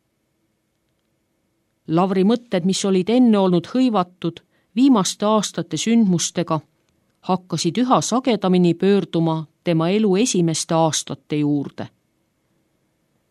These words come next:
Kõndides mööda sügisest metsa, tundis ta mõnikord oma peos Christofori kätt. See oli kare ja soe. Piieldes Christofori alt üles,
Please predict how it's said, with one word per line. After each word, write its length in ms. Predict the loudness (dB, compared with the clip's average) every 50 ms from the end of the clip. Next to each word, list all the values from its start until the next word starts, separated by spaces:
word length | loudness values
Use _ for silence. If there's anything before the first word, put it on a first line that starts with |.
| _ _ _
Kõndides 580 | 0 4 6 6 6 6 4 0 -2 -4 -2 0 0
mööda 260 | 0 0 0 -2 -2
sügisest 640 | -2 0 -2 -2 -2 -2 -4 -4 -6 -6 -8 _ -4
metsa, 500 | -4 -4 -6 _ -16 -14 -10 -10 -10 -10 _ _ _ _ _ _ _ _ _ 0
tundis 440 | 2 4 4 4 4 2 -2 -4 -4
ta 100 | 0 2
mõnikord 580 | 2 4 4 4 2 2 0 -2 -4 -2 -2
oma 180 | -2 -2 -2 -2
peos 540 | -2 0 0 0 2 0 -2 -4 -6 -10 _ _ _ _ _ _ -4
Christofori 720 | -2 -2 -2 -2 -4 -6 -6 -6 -2 -2 -2 0 0 -2 -2
kätt. 520 | -4 -6 -8 -8 _ _ _ _ -20 _ _ _ _ _ _ _ _ _ _ _ _ _ _ _ _ _ _
See 200 | -8 -4 -2 0
oli 180 | 0 0 -2 -4
kare 440 | -2 -2 -2 0 2 2 0 0 -2 _ _ _ _ -6
ja 160 | -4 -4 -4
soe. 440 | -4 -6 -6 -6 -6 -6 -6 -8 -10 -14 _ _ _ _ _ _ _ _ _ _ _ _ _ _ _ _ _ _ _ _ _ _ _ _ _ _ _ _ _ _ -4
Piieldes 560 | 0 2 4 4 4 2 2 0 -4 -6 -6 -6
Christofori 800 | -4 -4 -4 -4 -4 -6 -6 -6 -4 -2 0 0 2 2 2 2
alt 300 | 0 0 -2 -4 -6 -4
üles, 480 | -2 0 0 0 0 -2 -6 -8 -10